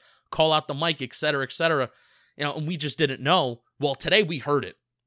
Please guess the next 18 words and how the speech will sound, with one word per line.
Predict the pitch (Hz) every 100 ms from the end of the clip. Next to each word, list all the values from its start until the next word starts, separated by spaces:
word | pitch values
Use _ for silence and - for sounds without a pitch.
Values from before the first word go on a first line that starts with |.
| _
We | 117
didn't | 151 190
exactly | 156 175 175 160
know | 156
what | 139 180
the |
calls | 143 175 196 160
were | 185 202
and | 143
what | 170
he | 165
was | 156 135
doing, | 220 156 160 - _
but | - 139 139 _ _ _ -
we | 131
heard | 143 175 196
it | -
today. | - 156 135 113